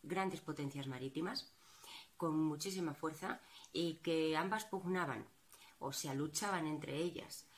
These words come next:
eh, por la hegemonía y por, eh, por la hegemonía y por code-, por po-, poder conseguir el dominio de las islas de Córcega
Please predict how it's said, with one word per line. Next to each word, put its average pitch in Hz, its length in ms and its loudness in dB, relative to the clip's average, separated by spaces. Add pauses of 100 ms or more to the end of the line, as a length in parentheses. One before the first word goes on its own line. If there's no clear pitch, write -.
(220)
eh, 160 220 2
por 151 240 -2
la 151 80 -2
hegemonía 160 840 0
y 170 160 0
por, 147 480 0
eh, 139 580 -2
por 147 120 -4
la 135 80 0
hegemonía 147 540 0
y 202 40 -2
por 156 260 -4
code-, 156 520 0
por 147 160 0
po-, 151 220 0 (340)
poder 180 260 2
conseguir 160 380 -2
el 160 100 2
dominio 165 360 2
de 160 80 0
las 139 180 -2
islas 160 400 -4
de 147 180 -4
Córcega 180 460 -4